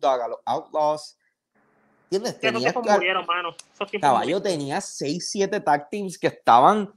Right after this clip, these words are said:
Speaker 1: todos podían ganar el título mundial. Vamos a ser sinceros, todos
Speaker 2: Sí.
Speaker 1: tenían el potencial y el talento para ser campeones mundiales y todos eran estrellas suficientes para ser campeones mundiales. Oye,
Speaker 2: Igual,
Speaker 1: casi
Speaker 2: igual.
Speaker 1: todos terminaron siendo campeones mundiales de esos tag teams, ponte a pensar.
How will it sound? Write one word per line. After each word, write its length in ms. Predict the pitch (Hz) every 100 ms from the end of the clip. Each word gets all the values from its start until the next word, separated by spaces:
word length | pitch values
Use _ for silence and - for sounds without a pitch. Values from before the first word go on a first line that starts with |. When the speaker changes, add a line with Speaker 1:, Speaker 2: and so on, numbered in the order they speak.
| _ _ _ _
Speaker 1:
todos 280 | 175 180 214
podían 420 | 233 180 185 214
ganar 240 | 208 180
el 120 | 196
título 300 | 214 160 175
mundial. 540 | 196 220 226 160 330 - _ _ _ _ -
Vamos 260 | 120 127
a 80 | 139
ser 100 | 160
sinceros, 600 | 143 175 185 226 226 -
todos 300 | 190 196 196
Speaker 2:
Sí. 40 |
Speaker 1:
tenían 320 | 202 196 208 190
el 100 | 156
potencial 680 | 170 156 156 143 208 220 -
y 100 | 165
el 140 | 151 143
talento 440 | 151 180 226 196
para 120 | 139
ser 160 | - 135
campeones 360 | 135 117 135
mundiales 360 | 135 143 160 180
y 20 |
todos 200 | 139 135 127
eran 200 | 139 147
estrellas 420 | 123 - 131 147
suficientes 540 | 151 151 156 160 165 143
para 200 | 123 110 - - -
ser 240 | - 123
campeones 540 | 131 131 123 127 123
mundiales. 480 | 123 120 110 107 98 -
Oye, 280 | 277 277 -
Speaker 2:
Igual, 180 | 214 202
Speaker 1:
casi 220 | 208 240
Speaker 2:
igual. 280 | 190 208 233
Speaker 1:
todos 220 | 311 294
terminaron 540 | 277 247 240 269 277
siendo 420 | 240 - 269 320 262
campeones 480 | 160 143 143 143
mundiales 500 | 151 139 120 135 254
de 60 | 143
esos 240 | 131 139
tag 240 | - 214 254
teams, 180 | 165 135
ponte 240 | 147 143
a 60 | 147
pensar. 420 | 147 135 185